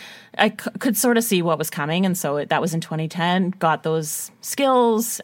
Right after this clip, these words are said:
um, worked there for a couple of years. And then I started doing television in, uh, on the Marilyn Dennis Show in C T, in, it's on C T V here in Canada, which is, like, Marilyn is kind of, for <laughs> lack of a better,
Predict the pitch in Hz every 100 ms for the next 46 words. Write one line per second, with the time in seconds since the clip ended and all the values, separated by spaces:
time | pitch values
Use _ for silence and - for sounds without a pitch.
0 | - 151 139 147 156 180 185 175 185 196
1 | 190 185 185 180 180 - 170 175 185 180
2 | 185 180 170 165 156 190 170 - 135 131
3 | 160 - - - - 175 170 160 156 151
4 | - 165 160 160 165 165 151 156 175 208
5 | 240 311 202 175 180 165 190 175 165 151
6 | 170 - 160 165 180 - 156 165 160 156
7 | 151 143 143 151 151 156 156 147 151 160
8 | 139 - - - - - 208 226 247 240
9 | - 190 180 - 185 185 247 247 185 233
10 | 214 170 196 175